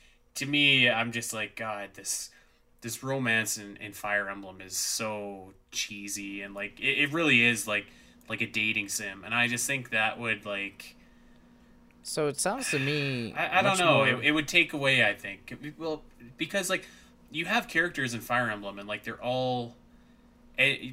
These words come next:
Speaker 1: they're all kind of, like, a lot of them aren't fleshed out characters. They're just kind of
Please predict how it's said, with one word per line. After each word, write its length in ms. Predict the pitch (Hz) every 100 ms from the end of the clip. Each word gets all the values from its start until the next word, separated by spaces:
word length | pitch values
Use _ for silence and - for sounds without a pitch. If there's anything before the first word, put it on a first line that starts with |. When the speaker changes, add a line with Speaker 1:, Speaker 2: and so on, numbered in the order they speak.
| -
Speaker 1:
they're 180 | 156 147
all 160 | 185
kind 220 | 185 170
of, 100 | 143
like, 180 | 123 - - - - - - - - - - -
a 60 | -
lot 200 | 151 208
of 60 | 180
them 120 | 127
aren't 200 | 123 -
fleshed 340 | - 127 -
out 160 | 127 113
characters. 420 | - 123 110 98
They're 120 | 104
just 160 | 104 -
kind 220 | 123 110
of 140 | 98